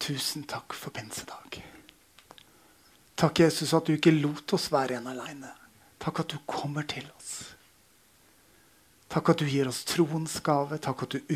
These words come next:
utruster oss med dine gaver.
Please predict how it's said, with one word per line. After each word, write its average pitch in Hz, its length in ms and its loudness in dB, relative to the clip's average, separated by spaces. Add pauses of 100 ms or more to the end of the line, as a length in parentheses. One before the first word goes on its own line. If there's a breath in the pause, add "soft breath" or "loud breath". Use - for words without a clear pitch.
utruster 156 680 -4
oss - 160 -8 (1800 soft breath)
med 120 100 -10
dine 143 400 0
gaver. 143 480 -2